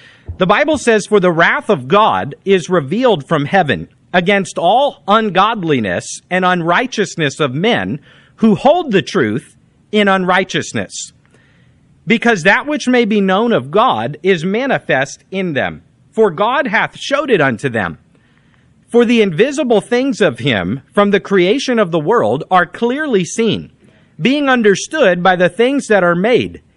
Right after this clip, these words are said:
even his eternal power and Godhead, so that they are without excuse. Because that, when they knew God,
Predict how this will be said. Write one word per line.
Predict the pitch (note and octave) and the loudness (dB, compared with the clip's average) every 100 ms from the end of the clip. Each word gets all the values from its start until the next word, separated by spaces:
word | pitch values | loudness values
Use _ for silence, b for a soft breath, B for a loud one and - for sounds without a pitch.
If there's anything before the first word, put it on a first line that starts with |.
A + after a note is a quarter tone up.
| _ | _
even | G3+ C4 D#4 | -2 -2 0
his | A#3+ B3 G3 | 0 0 -2
eternal | F3 F#3+ B3+ C#4 F#3 | -4 -4 -2 -2 -2
power | A#3+ C4+ B3+ F3+ | -2 0 2 2
and | D3+ C3+ | 0 0
Godhead, | G#3 C#4+ D#3 A#2+ F2 B2+ b b b | 0 0 -2 -2 -2 -6 b b b
so | - G#3+ | 0 2
that | G3 D#3+ | 2 2
they | F3 A3+ C#4 | 2 2 0
are | F#3+ F3+ | 0 2
without | F3 G#3+ A#3 A#2+ C3 - _ | 2 2 0 0 -4 -10 _
excuse. | - C3+ - - F3 G#2+ - - - _ _ b b b b _ - | -6 -6 -8 -4 -2 -2 -8 -16 -20 _ _ b b b b _ -4
Because | A3 - C4 D4+ - | -2 0 -2 -2 0
that, | C#3+ F#2+ - _ | 0 0 -6 _
when | F3+ G#3+ G#3+ | -2 0 2
they | G3+ | 0
knew | F#3+ A3 C#4 | 0 -2 -2
God, | G3 C4 B2 F#2+ D3+ | 0 2 0 -4 -10